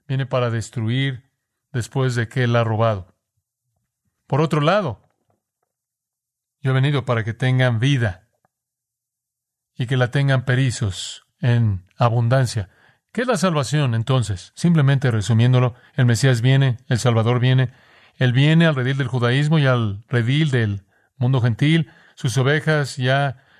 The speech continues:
le son conocidas porque el Padre las ha identificado y les ha dado un nombre y lo ha escrito desde antes de la fundación del mundo. Él sabe quiénes son. Él entra por la puerta porque él tiene autoridad plena y el derecho de hacerlo.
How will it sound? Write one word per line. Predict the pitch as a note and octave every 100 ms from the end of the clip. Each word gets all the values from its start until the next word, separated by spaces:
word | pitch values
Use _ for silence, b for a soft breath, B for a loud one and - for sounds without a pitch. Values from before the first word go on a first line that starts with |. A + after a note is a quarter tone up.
| -
le | B2
son | A2 C#3+
conocidas | C#3+ C3 A2 C#3+ D3+ D#3+ -
porque | C3+ A#2
el | B2
Padre | - C#3+ D3+
las | B2+ G#2+
ha |
identificado | C#3 B2+ A2+ A2 - C#3 D#3 D#3 b b b b b _ _ _
y | B2+
les | B2 A#2
ha | C#3+
dado | C#3+
un | C#3+
nombre | C#3 D#3 D#3+ D#3+ D3+ _ -
y | B2+ B2 G#2+ - _ _
lo | - B2
ha |
escrito | C#3 - C#3 D#3 C3+
desde | A#2+ A2
antes | D3 C3+
de | A#2
la | A2
fundación | A#2 G#2+ C3+
del | B2
mundo. | A#2 C3+ D3 B B B B
Él | C3+ C3
sabe | G#2+ D3 C#3+
quiénes | A#2 A#2+ A2
son. | A2+ A#2+ B2 b b b b
Él | C3+ B2+
entra | D3 C#3+
por | C3+ B2+
la | A#2
puerta | C#3 D3+ D#3 C#3+
porque | B2 C3+
él |
tiene | C3 C3+
autoridad | C3 B2 B2 C3+
plena | - C#3+ D#3 E3 D#3+
y | B2
el | A2+
derecho | A#2 C#3 - B2
de |
hacerlo. | G#2+ - C3 D3 D#3